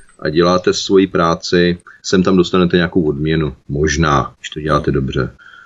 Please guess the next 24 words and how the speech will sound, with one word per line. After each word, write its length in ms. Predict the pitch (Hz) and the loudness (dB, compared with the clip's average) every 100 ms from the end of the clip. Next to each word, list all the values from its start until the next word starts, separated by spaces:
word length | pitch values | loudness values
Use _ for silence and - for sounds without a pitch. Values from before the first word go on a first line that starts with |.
| - - | -10 -2
Ale 720 | 71 73 76 76 76 76 - - - - - - | 2 2 2 2 2 0 -2 -10 -14 -16 -20 -2
popravdě 500 | 98 107 107 104 87 | 0 2 2 4 2
řečeno, 500 | 85 - 95 82 71 | 2 0 2 0 0
v 60 | |
dnešní 380 | 78 90 - 120 | 0 0 0 2
době 440 | 101 90 95 95 92 _ _ _ | 4 4 4 4 -2 _ _ _
být 320 | 82 92 95 | 0 2 2
u 80 | - | 2
bezpečnostního 720 | 95 92 95 - 98 - 104 | -2 0 -2 -4 -6 0 2
sboru, 540 | 90 85 87 87 90 90 | 2 4 4 6 4 2
eh, 1120 | _ - - - 85 87 87 87 85 87 87 | _ -16 -16 -2 2 4 4 4 4 4 4
není 360 | 90 98 127 139 | 6 6 4 2
to 440 | - 90 71 67 _ | 2 2 0 -6 _
povolání, 680 | - 85 82 80 76 71 76 | 2 4 4 4 2 0 -2
je 60 | 85 | 0
to 120 | - | 2
poslání. 760 | 98 - 98 92 82 67 - - _ - - - | 2 0 0 0 0 -2 -8 -14 _ -20 -20 -6
Uvědomte 480 | 87 92 113 123 117 | 2 4 4 2 0
si 480 | - 113 104 92 - | 2 4 4 4 -2
přesně 400 | - - - 104 | -6 -6 -2 -4
tak, 200 | 90 92 | 0 0
jak 180 | 95 90 | 0 0
říkal 280 | 87 95 90 | -2 0 0
Pavel 440 | 87 80 71 62 | 2 0 0 -4